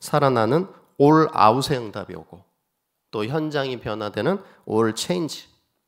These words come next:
그리고 모든 것이 축복으로 바뀌는 올 블레싱의 응답이 오게 될 것입니다. 그래서 날마다 오직 그리스도로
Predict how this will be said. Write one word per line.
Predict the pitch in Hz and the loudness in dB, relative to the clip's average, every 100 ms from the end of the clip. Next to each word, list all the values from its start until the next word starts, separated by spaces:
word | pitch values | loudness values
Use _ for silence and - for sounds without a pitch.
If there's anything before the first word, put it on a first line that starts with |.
| _ _ - | _ _ -20
그리고 | - 107 | -14 -10
모든 | 120 170 196 190 | -6 -2 -2 -4
것이 | 170 160 147 | -6 -8 -10
축복으로 | - 196 - 185 175 | -10 -8 -2 2 4
바뀌는 | 143 127 - 131 196 220 - _ _ | 4 2 0 0 0 -2 -20 _ _
올 | 120 113 113 113 - | 2 4 4 0 -4
블레싱의 | 110 120 123 - 120 147 208 - _ _ | 2 2 2 -4 -4 -4 -4 -12 _ _
응답이 | 110 98 95 87 117 170 _ _ | -12 -10 -8 -8 -10 -14 _ _
오게 | 95 92 92 | -10 -10 -10
될 | 90 - | -14 -14
것입니다. | 107 - - _ _ _ _ _ _ _ _ _ _ _ _ _ _ - | -14 -14 -18 _ _ _ _ _ _ _ _ _ _ _ _ _ _ -4
그래서 | 101 98 | -2 0
날마다 | 95 101 107 104 104 - | 2 4 4 4 2 2
오직 | 151 165 165 156 - | 4 4 4 -2 -2
그리스도로 | 139 143 135 - 127 143 233 | -2 0 -2 -4 -2 0 -2